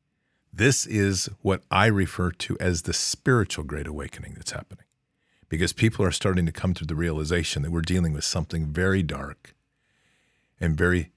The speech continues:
treacherous, and something that all along has been leading people into this place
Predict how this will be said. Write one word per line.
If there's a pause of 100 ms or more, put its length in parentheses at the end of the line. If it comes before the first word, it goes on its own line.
(140)
treacherous, (2750)
and
something
that (160)
all
along (600)
has
been
leading
people (920)
into
this (280)
place